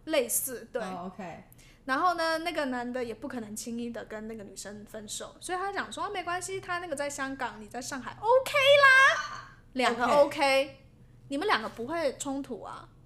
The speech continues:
Speaker 1: 也不会见到彼此。那时候我听到的时候，我就，“天哪，这什么 bullshit。”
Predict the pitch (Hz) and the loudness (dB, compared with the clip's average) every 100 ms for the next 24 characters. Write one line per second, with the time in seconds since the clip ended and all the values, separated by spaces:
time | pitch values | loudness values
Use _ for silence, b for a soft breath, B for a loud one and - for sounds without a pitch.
0 | - - - 247 262 240 214 120 - - | -12 -10 -4 -4 -4 -6 -8 -10 -10 -10
1 | - - 277 - 277 - - 254 269 220 | -10 -2 2 2 2 0 0 -4 -2 -2
2 | 220 208 220 240 - 240 220 202 247 262 | -4 -6 -8 -10 -12 -10 -8 -8 -10 -10
3 | 202 - 185 233 - 196 | -12 -4 -4 -2 -6 -8